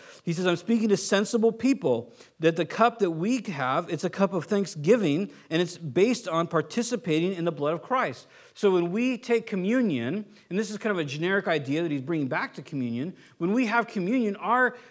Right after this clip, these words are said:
our participation with Jesus is based on his blood. It's the new covenant in his blood. So, so we have that participation, participation with Christ and with one another.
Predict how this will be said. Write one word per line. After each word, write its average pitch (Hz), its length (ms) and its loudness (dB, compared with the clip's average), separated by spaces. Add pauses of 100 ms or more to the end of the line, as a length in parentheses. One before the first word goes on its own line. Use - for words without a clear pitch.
our 240 200 4
participation 226 960 0
with 165 100 0
Jesus 220 460 2
is 185 100 -6
based 202 300 2
on 233 140 4
his 220 100 -2
blood. 226 420 -4 (600)
It's 147 140 -8
the 196 120 2
new 202 280 6
covenant 226 460 2
in 226 80 0
his 220 100 0
blood. 202 320 0
So, 202 240 2 (180)
so - 160 4
we 190 360 4
have 202 240 2
that 240 180 6
participation, 226 600 0 (160)
participation 214 680 0
with 165 140 0
Christ 247 500 2 (400)
and 269 280 6
with 254 160 4
one 196 160 6
another. 214 460 6